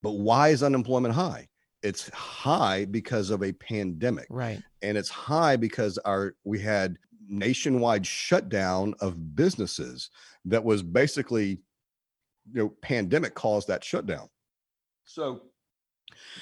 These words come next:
Speaker 1: I would argue that you can't really look at the, I, I would argue that the misery index is, is inordinately high right now. And it's high artif-, and I would say artificially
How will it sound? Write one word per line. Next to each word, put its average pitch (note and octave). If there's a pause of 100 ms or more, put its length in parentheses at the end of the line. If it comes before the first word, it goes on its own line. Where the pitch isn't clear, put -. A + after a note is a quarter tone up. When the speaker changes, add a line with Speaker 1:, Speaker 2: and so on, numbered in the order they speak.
(200)
Speaker 1:
I D3
would A3
argue F2+ (420)
that B2+
you C3
can't -
really D3+
look A#2+
at G#2+
the, G#2+
I, D#3+
I F3
would G#3
argue E3+
that B2+
the A#2+
misery F#3
index C#3+
is, G#2+
is A2 (220)
inordinately C3
high F#2
right D#2
now. D2 (480)
And A#2+
it's A2
high D3 (120)
artif-, B2+ (120)
and A2+
I C3
would C#3+
say A#2
artificially A2+